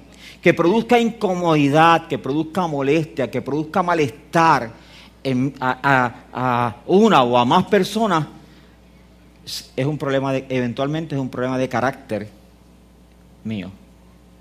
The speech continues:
Es algo con él, es algo que se, se convierte en un hábito de mi parte y forma parte de quién soy yo. Así es fulano. Ejem-, yo te, te doy un ejemplo.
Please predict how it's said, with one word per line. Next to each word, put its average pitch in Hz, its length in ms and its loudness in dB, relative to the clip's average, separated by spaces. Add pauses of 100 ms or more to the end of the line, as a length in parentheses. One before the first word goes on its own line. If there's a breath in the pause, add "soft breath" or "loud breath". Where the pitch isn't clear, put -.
(600)
Es 127 120 -8
algo 139 320 -2
con 120 180 -8
él, 110 120 -8 (260 loud breath)
es 135 200 -6
algo 170 420 0 (240 loud breath)
que 156 120 -2
se, 131 260 -6
se - 180 -6
convierte 139 540 0
en 123 80 -2
un 135 160 0
hábito 180 400 2
de 123 80 -2
mi 127 100 -2
parte 120 420 -6 (800 soft breath)
y - 80 -10
forma 139 300 -2
parte 185 320 -2
de 139 300 -2
quién 123 160 -4
soy 185 240 0
yo. 98 180 -6 (180)
Así 160 280 -2
es 202 80 0
fulano. 180 460 6 (2000)
Ejem-, 214 340 4
yo 156 100 0
te, - 120 -10
te - 140 -4
doy 180 100 2
un 214 60 0
ejemplo. 143 380 0